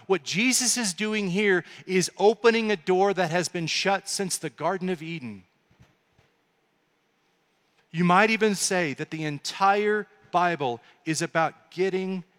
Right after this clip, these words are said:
about God putting his family back together,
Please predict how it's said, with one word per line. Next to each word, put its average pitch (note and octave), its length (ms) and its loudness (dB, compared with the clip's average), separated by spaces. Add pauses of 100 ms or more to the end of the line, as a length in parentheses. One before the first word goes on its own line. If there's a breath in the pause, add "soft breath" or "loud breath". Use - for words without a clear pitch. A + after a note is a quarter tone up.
(320)
about C#3+ 440 -2
God E3 400 2
putting C#3+ 260 -8
his A#2+ 160 -4
family D3 440 -8
back A#2+ 340 -8
together, G2 500 -14